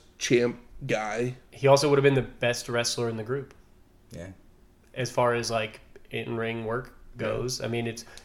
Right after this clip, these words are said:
Speaker 2: him, Scott Hall. Like, we all know Hogan
Speaker 3: Or
Speaker 2: can work, but Hogan does Hogan.
Speaker 3: Or
Speaker 2: So,
Speaker 3: would
Speaker 2: like,
Speaker 3: he
Speaker 2: it's a
Speaker 3: have
Speaker 2: different thing.
Speaker 1: Would they, would, also, the thought process is,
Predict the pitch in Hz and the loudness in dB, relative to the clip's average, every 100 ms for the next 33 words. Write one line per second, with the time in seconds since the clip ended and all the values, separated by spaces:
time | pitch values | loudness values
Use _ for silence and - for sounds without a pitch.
0 | - - 120 120 113 - 113 113 - - | -16 -4 -2 0 -2 0 0 0 -8 -8
1 | 120 117 120 120 135 127 120 - - - | 2 4 4 2 0 -2 -2 -10 -18 2
2 | 147 185 180 147 127 147 147 127 - - | 8 10 10 8 6 4 4 2 -2 -6
3 | 98 98 98 160 160 131 127 139 117 151 | -4 0 4 6 8 6 4 4 4 4
4 | 151 131 127 - 120 117 - - - - | 4 2 2 0 -2 -2 -8 -18 -20 -20
5 | - 101 98 95 98 104 123 117 113 110 | -6 -2 0 2 0 -2 0 2 2 0
6 | 98 95 95 95 92 139 160 143 127 - | -2 0 2 4 4 4 4 4 2 0
7 | 127 107 104 - - - - - - 160 | 0 0 -6 -16 -20 -20 -20 -8 10 12
8 | 165 156 151 151 - - - - - 135 | 12 8 8 6 -2 -12 -20 -20 -2 0
9 | 170 135 120 117 123 113 - 110 113 101 | 4 4 4 2 2 0 0 -4 -2 -4
10 | 110 113 104 107 - | -4 -2 -2 -4 -8